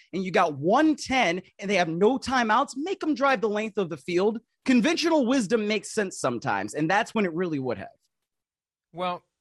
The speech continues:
Speaker 2: and this gets back to what we were talking about earlier, that I wonder at what point someone is gonna just take a knee after they tie a game up with two minutes left in regulation, thinking that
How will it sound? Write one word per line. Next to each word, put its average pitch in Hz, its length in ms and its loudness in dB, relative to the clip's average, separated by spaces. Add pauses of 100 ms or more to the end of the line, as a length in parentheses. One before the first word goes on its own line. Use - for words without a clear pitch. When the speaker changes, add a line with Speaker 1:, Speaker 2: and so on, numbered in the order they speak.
Speaker 2:
and 170 160 -12
this 190 220 -10
gets 190 160 -12
back 170 220 -2
to 160 60 -16
what 156 80 -10
we 143 40 -10
were 143 80 -8
talking 143 240 -2
about 127 180 -4
earlier, 135 440 -4
that 131 120 -4
I 127 160 0
wonder 143 420 -6
at 127 80 -10
what 139 240 -4
point 127 360 -12
someone 135 320 -10
is 127 60 -14
gonna 131 180 -12
just 120 220 -14
take 139 200 -10
a 123 60 -12
knee 135 320 -6
after 127 240 -4
they 127 120 -6
tie 135 280 -6
a 131 80 -10
game 127 220 -10
up 120 180 -10
with 127 100 -18
two - 160 -16
minutes 123 300 -16
left 120 280 -8
in 117 100 -16
regulation, 123 720 -8
thinking 120 460 -16
that 110 300 -6